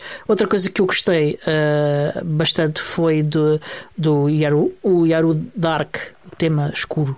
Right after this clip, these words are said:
eh, da aparência do Ubuntu, eh, tá mais polido, tá mais escuro. Há, há detalhes que, que pareciam claros que, que agora aparecem escuro. Há,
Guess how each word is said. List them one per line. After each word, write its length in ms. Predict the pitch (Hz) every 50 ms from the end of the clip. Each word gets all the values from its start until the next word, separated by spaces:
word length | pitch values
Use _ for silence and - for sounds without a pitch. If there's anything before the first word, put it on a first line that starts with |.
| - -
eh, 380 | 196 160 151 147 143 143 143
da 120 | 135 139 139
aparência 460 | 123 - 151 147 147 131 - - 147
do 140 | 143 147 143
Ubuntu, 460 | 143 143 151 151 147 139 - - - - - - - - - - -
eh, 320 | 185 160 156 151 151 151 147 151 151 147 -
tá 100 | - 180
mais 240 | 175 175 170 170 -
polido, 500 | - - - 151 143 143 151 165 214 240 - - -
tá 140 | - 170 156
mais 280 | 156 160 202 247 226 -
escuro. 460 | - - - - 160 156 170 226 - - _ - - - - - - - - - - - - - - _
Há, 320 | - 147 151 151 147 147 160
há 40 | 160
detalhes 420 | 156 - - 180 170 170 156 -
que, 140 | - - -
que 80 | -
pareciam 440 | - - - - - - 165 156 147 156
claros 480 | - - 160 165 165 156 151 151 - -
que, 260 | - - 170 160 147 151 - - - _ _ _ - _ _ - - - - - _ - - -
que 80 | - 180
agora 200 | 151 156 151 151
aparecem 320 | - - 156 147 - 156
escuro. 380 | 143 - - - 185 196 190 185 - - - - - - - - -
Há, 640 | 175 165 156 156 - - 139 143 143 - 131 -